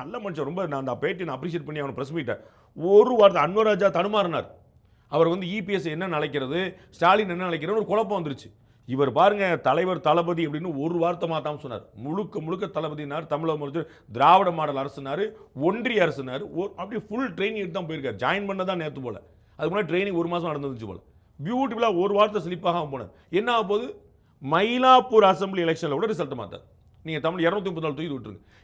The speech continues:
இதைத்தான் ஊடகங்கள் பேசிட்டு இருக்கு. அப்ப அதே சென்னையில, அதே தலைநகரத்துல இவங்க போற யார் குரல் கொடுப்பா? அப்ப இவர்கள் எல்லாரும் ஆட்சியை பார்த்து, ஆட்சியில இருப்பவர்களை பார்த்து, மக்களுக்காக குரல் கொடுக்குறான்னு இல்ல. மக்களுக்காக குரல் யார் பண்ணாலும் குரல் கொடுக்கணும்ல.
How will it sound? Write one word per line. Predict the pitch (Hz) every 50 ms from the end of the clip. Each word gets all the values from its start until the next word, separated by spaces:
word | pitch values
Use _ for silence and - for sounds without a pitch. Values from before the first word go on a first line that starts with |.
| _ -
இதைத்தான் | 233 254 247 254 285 269 247
ஊடகங்கள் | 247 247 233 226 214 202 170
பேசிட்டு | 185 170 156 165 147 160
இருக்கு. | 151 - - - - -
அப்ப | 151 185 214 220 202 151 135 131
அதே | 135 180 214 220 240 254 226 -
சென்னையில, | - 185 180 180 170 160 175 202 175 156
அதே | 180 208 208 -
தலைநகரத்துல | 175 180 180 170 165 196 185
இவங்க | 180 180 170 147 156
போற | 160 165
யார் | 185 208 202 170
குரல் | 175 170 165 151
கொடுப்பா? | 139 131 135 107 - - - _ _ - - 147
அப்ப | 147 160 160 180
இவர்கள் | 202 196 185 180 185
எல்லாரும் | 202 226 247 247 226 175 151 156 175 208
ஆட்சியை | 233 269 247 - - 240 240 240 226 - -
பார்த்து, | 170 170 170 - - 202 214 240 - 165 180
ஆட்சியில | 208 208 - 202 185 175 170
இருப்பவர்களை | 220 240 - 240 220 196 170 156 156
பார்த்து, | 170 160 156 147 143 160 190
மக்களுக்காக | 196 - 262 254 247 196 233 226 196 202
குரல் | 202 196
கொடுக்குறான்னு | 196 202 202 208 220 214 190
இல்ல. | 196 - - - - _ _ _ _ _ -
மக்களுக்காக | 151 160 - 220 226 202 233 220
குரல் | 202 214 220 233 196 180
யார் | 202 240 247 233
பண்ணாலும் | 226 220 226 220 185 190
குரல் | 190 185 165
கொடுக்கணும்ல. | 151 143 131 127 151 208